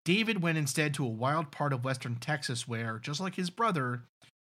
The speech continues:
he lived without running water or electricity for eight years in a cabin he built by hand. They would correspond frequently, two Spartan men in their cabin hermitages one thousand miles apart. But as time passed, it became clear they were not really communicating,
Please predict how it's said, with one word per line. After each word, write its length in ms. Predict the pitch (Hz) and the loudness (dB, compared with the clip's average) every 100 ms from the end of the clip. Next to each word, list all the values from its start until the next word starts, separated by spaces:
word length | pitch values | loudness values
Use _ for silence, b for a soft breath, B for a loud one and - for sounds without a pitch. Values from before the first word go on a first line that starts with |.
| _ | _
he 80 | 160 | 0
lived 200 | 156 185 | 2 2
without 280 | 202 185 135 120 | 2 2 0 -2
running 300 | 139 170 185 | 0 2 2
water 320 | 147 135 135 | 4 2 2
or 160 | 139 131 | -2 -2
electricity 560 | 131 131 - 165 147 120 | -2 -4 -4 -4 -2 -4
for 200 | 120 117 143 | -6 -10 -6
eight 240 | 190 - | -6 -6
years 360 | 147 139 147 131 | -4 0 0 0
in 60 | |
a 40 | 120 | -4
cabin 380 | 120 135 135 139 | -4 -4 -2 -2
he 140 | 127 | -2
built 340 | 117 127 147 - | -4 -4 -6 -4
by 180 | 131 | -4
hand. 480 | 123 120 117 95 - - _ _ _ _ _ _ B B B B | -2 -2 -4 -6 -12 -20 _ _ _ _ _ _ B B B B
They 80 | 160 | 0
would 140 | 151 | 0
correspond 640 | - 185 208 - 175 175 156 | 0 0 0 2 4 4 2
frequently, 640 | 156 156 151 120 104 98 _ B B - | 0 0 0 -2 -4 -10 _ B B -4
two 200 | 196 208 | 0 2
Spartan 480 | - 170 180 185 | 2 2 0 2
men 200 | 165 160 | 2 4
in 60 | 165 | 2
their 120 | 151 | 0
cabin 500 | 143 135 135 139 139 - _ _ | 0 0 0 0 -4 -8 _ _
hermitages 760 | 147 147 135 131 120 120 113 - | 0 2 2 4 4 2 -4 -6
one 160 | 117 120 | -4 -4
thousand 340 | 127 135 135 | -2 -2 -2
miles 280 | 127 120 120 | 0 0 -2
apart. 340 | 120 - 101 - _ _ _ _ B B B B B | -6 -12 -12 -14 _ _ _ _ B B B B B
But 100 | 151 | -2
as 120 | 160 | 0
time 300 | - 180 240 226 | 0 2 2 4
passed, 380 | 175 160 151 | 4 4 2
it 40 | 147 | -2
became 360 | 143 - 170 | -4 -2 -2
clear 240 | 190 165 165 | -2 -2 0
they 80 | 143 | 0
were 100 | 127 | 0
not 220 | 135 147 | 0 -2
really 180 | 143 143 | -4 -4
communicating, 800 | - 147 175 160 113 101 - | -2 0 0 0 -4 -8 -14